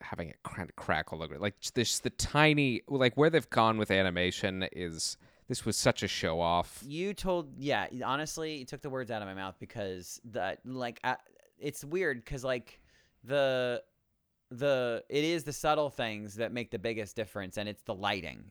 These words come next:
Speaker 2: The
Speaker 1: Yeah.
Speaker 2: lighting is the things that they can do with
Speaker 1: Yeah,
Speaker 2: lighting
Speaker 1: Bad
Speaker 2: now
Speaker 1: Patch does
Speaker 2: and
Speaker 1: that so well.
Speaker 2: Yeah,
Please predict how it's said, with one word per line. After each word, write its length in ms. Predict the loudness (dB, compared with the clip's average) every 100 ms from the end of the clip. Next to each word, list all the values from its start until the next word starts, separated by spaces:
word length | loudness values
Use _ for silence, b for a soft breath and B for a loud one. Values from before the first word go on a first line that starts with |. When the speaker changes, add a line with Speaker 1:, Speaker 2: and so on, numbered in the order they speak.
| -6
Speaker 2:
The 100 | 0
Speaker 1:
Yeah. 200 | 4 4
Speaker 2:
lighting 500 | 4 -4 -6 -8 -8
is 400 | -2 -2 -2 -8 -6
the 280 | -4 -2
things 220 | 0 -2 0
that 100 | -2
they 100 | -2
can 160 | -2
do 300 | -2 0 0
with 180 | 0 4
Speaker 1:
Yeah, 100 | 8
Speaker 2:
lighting 120 | 10 12
Speaker 1:
Bad 180 | 12 12
Speaker 2:
now 80 | 10
Speaker 1:
Patch 300 | 8 8 4
does 140 | 2
Speaker 2:
and 80 | 4
Speaker 1:
that 140 | 0 0
so 240 | 0 2
well. 340 | 2 -2 -4 -6
Speaker 2:
Yeah, 840 | -6 -4 -2 0 2 2 2 0